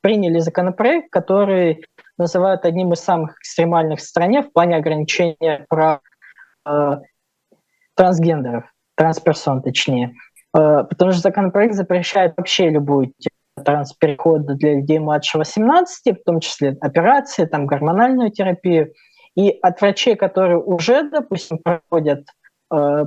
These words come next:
процедуры в рамках перехода, им, э, страхом уголовной ответственности от них требуют прекратить её. То есть люди, которые уже,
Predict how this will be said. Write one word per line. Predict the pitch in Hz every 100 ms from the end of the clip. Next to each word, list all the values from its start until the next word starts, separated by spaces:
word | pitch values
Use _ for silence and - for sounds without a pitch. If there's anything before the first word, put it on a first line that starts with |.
| 151
процедуры | 170 160 - 165 170 165
в | 151
рамках | 151 143 135 -
перехода, | 160 156 - 151 139 131 - - _ _ _ _ _ _ _ _
им, | - 220 262 240 -
э, | 165 160 151 - - _ _
страхом | 175 185 185 160 156 147 131 _ _ _ _ _ _
уголовной | 185 165 170
ответственности | 156 - 254 523 269 247 170
от | 151
них | 180 208
требуют | 185 185 160 -
прекратить | 160 160 165 160 151 135
её. | 131 120
То | 143
есть | 156 -
люди, | 190 185
которые | 170 156 175 165
уже, | 160 160 226 311